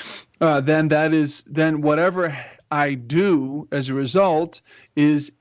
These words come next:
involuntary. Of course, there are other ways of, of, uh, exerting violence other than from the outside by way of, uh, using, you know, brute kinetic force. You could also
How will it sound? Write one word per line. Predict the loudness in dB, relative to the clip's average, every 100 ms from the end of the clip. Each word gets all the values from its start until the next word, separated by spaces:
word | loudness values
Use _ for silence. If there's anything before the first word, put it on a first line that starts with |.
| -2
involuntary. | -2 2 0 2 0 -2 -6 -8 -8
Of | -8
course, | 2 2 4
there | 0
are | 2
other | 2 2
ways | 2 2 0 -2
of, | -4 -6 -2
of, | 0 0 0
uh, | 0 0 -4 -10 _ -20 -20 _
exerting | -2 2 2 2 0
violence | 0 0 2 -2 -4 -10 -6
other | -2 0 2
than | 0 0 -4 -10 _ _ -20
from | -2 0 0 -4 -6
the | -2 -2 0
outside | 0 0 -2 -10 -6 -2 0 0 0
by | -2
way | -2 -2
of, | -4 -8 -6 -2
uh, | -2 -2
using, | 2 2 2 0 0
you | 0 -2
know, | -2 -6 -8
brute | 2 2 2 -4 -14
kinetic | -2 0 2 0 -4
force. | 0 2 2 -2 -14 -18 -20 -4
You | 2 2
could | 2 0
also | 2 2 0 0 -2 -2 -4